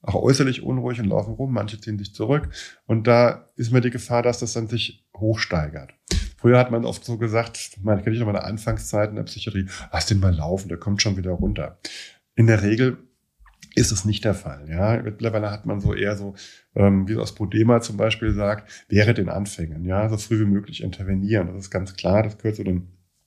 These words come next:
Grundprinzipien der Deeskalation, die der Richter auch so, ähm, vermittelt hat, so früh wie möglich intervenieren, in Kontakt kommen. Das liegt damit zusammen, dass mit steigender Erregung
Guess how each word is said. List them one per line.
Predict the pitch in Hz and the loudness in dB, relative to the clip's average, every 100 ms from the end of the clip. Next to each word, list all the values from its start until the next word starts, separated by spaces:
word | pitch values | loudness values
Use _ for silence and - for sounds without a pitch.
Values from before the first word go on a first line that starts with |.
| _ - - 90 | _ -8 -8 4
Grundprinzipien | 120 107 113 98 113 107 98 | 4 4 0 -2 -2 0 0
der | 92 | 0
Deeskalation, | 101 101 - 104 98 98 107 104 | -2 -2 -2 -2 -2 -2 -4 -4
die | |
der | 95 92 | -6 -6
Richter | 107 - 110 | -6 -2 2
auch | 107 | 2
so, | - 101 - - - - - - | 0 -4 -10 -14 -12 -14 -18 4
ähm, | 110 104 | 6 6
vermittelt | 101 101 107 107 | 2 -2 -2 -4
hat, | 104 104 - _ _ _ | -4 -6 -10 _ _ _
so | - 110 | 0 2
früh | - 117 | 6 4
wie | 113 | 6
möglich | 101 101 - | 2 2 -6
intervenieren, | - 90 95 95 90 | -10 -6 -4 -2 -2
in | 90 | -4
Kontakt | 104 95 135 - | -4 -2 -4 -4
kommen. | - 147 117 | -4 -2 -2
Das | 107 | -2
liegt | 117 107 | -4 2
damit | 101 110 120 | 4 4 0
zusammen, | - 113 110 113 | -4 -4 -2 0
dass | 110 - - - - - | -2 -4 -12 -20 -20 -2
mit | - - - | 0 0 -2
steigender | - - 104 110 113 | 2 6 6 4 0
Erregung | 95 98 113 139 156 165 - - | -2 -2 0 0 0 2 2 2